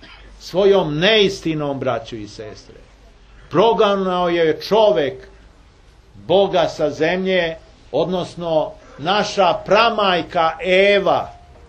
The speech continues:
ona je prognala Boga kada je os-, prestala da sluša Boga.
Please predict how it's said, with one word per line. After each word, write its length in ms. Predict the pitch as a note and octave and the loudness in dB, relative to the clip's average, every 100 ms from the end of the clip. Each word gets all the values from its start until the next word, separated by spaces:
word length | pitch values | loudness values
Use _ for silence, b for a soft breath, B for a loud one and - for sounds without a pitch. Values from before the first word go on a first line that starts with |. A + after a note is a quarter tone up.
| - - | -20 -6
ona 340 | D#3+ A3 A#3 | -2 0 2
je 280 | G#3+ G3 F#3+ | 2 2 0
prognala 760 | E3 F#3+ G3 F3+ E3+ D#3+ D#3 A#2+ | 2 2 2 0 2 4 2 0
Boga 500 | E3+ F3 C#3+ B2+ G2 - - - - - _ - - - - - - - - - - | 2 2 0 -4 -6 -12 -20 -20 -20 -20 _ -20 -20 -20 -20 -20 -20 -20 -20 -20 -18
kada 240 | - D3 D3 | -6 -2 0
je 300 | C#3+ C#3+ A#2 - - - - _ - - - - - - - - - | 0 -2 -4 -16 -20 -20 -20 _ -20 -20 -20 -20 -20 -20 -20 -20 -14
os-, 240 | - B2 - - - - - - | -10 -10 -14 -20 -20 -20 -20 -18
prestala 560 | - D#3 D#3 - D3+ C3+ | -10 -8 -8 -12 -10 -10
da 160 | A#2 | -10
sluša 600 | A2+ - F#3 G3+ - B2 G2+ G2+ | -14 -14 -14 -14 -14 -12 -12 -8
Boga. 320 | A2 F2+ | -8 -8